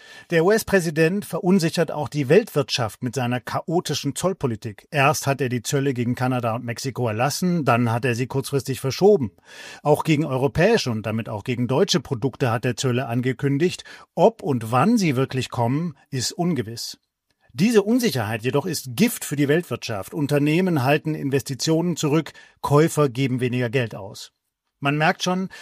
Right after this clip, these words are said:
Donald Trump treibt die Welt vor sich her, so muss man das wohl sagen. Und die Reaktionen in Europa, auch hier in Deutschland, sind bedenklich, um das mal vorsichtig zu formulieren. Einerseits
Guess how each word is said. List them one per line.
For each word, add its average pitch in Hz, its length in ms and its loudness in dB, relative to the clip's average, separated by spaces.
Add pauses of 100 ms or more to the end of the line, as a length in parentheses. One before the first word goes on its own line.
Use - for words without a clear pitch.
(220)
Donald 202 320 4
Trump 160 340 0
treibt 160 320 0
die 135 140 -2
Welt 147 220 2
vor 147 180 4
sich 139 220 -2
her, 151 240 6
so 139 120 8
muss 139 220 0
man 127 100 2
das 117 160 0
wohl 131 140 2
sagen. 156 400 6 (300)
Und 139 340 0
die 123 80 0
Reaktionen 139 640 4
in 113 140 0
Europa, 110 400 0
auch 120 240 0
hier 127 160 0
in 113 80 -2
Deutschland, 127 640 0
sind 143 720 0
bedenklich, 143 800 2
um 117 100 -8
das 117 160 -6
mal 113 120 -4
vorsichtig 143 540 -4
zu 120 100 -6
formulieren. 120 640 -10
Einerseits 151 800 2